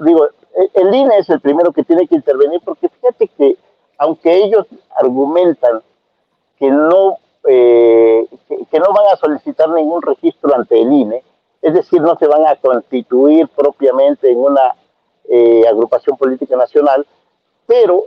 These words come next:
desde sus declaraciones están ya dejando muy en claro que su objetivo es de carácter político electoral.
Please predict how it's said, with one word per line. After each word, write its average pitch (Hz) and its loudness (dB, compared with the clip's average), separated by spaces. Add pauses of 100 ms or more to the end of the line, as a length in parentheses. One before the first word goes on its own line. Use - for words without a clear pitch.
(100)
desde 135 0
sus 135 -10
declaraciones 139 -2
están - -2
ya 165 2
dejando 156 0
muy 143 -6
en 208 0
claro 123 0 (460)
que 151 0
su - -2
objetivo 165 0
es 160 -2
de 160 0
carácter 143 -2
político 247 -4
electoral. 104 -2